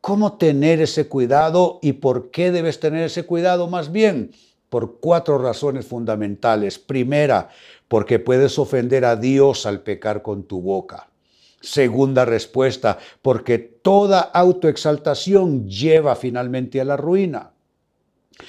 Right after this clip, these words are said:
Tercera respuesta, porque desligarse del temor de Dios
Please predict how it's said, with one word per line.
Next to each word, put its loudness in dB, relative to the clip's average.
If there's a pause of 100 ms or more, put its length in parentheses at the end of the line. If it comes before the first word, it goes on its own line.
(240)
Tercera 2
respuesta, 0
porque 2
desligarse 0
del 2
temor 0
de 2
Dios 2